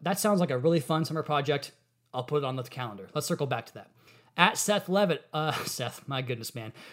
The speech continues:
Why are not, it's at Team Levitt, but you guys know Seth Levitt. Why are the last two minutes of an N B A game so important? Because, Seth, that's where the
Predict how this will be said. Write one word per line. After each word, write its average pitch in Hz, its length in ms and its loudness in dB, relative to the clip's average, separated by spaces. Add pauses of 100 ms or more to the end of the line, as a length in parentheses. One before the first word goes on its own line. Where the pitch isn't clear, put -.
(140)
Why 214 280 4
are 175 180 0
not, 190 280 4
it's 156 120 -4
at 165 180 -4
Team 165 220 0
Levitt, 120 260 -4
but 120 220 -10
you 180 100 0
guys 123 160 -2
know 110 80 -10
Seth 117 260 -8
Levitt. 120 280 -6 (220)
Why 190 180 8
are - 20 10
the 220 60 6
last 214 240 4
two 226 140 6
minutes 208 240 2
of 170 60 -2
an 185 60 0
N 185 140 0
B 180 140 2
A 185 60 2
game 175 200 2
so 190 180 2
important? 233 420 6
Because, 247 300 4
Seth, 262 220 4
that's - 160 -4
where 247 120 8
the 190 120 4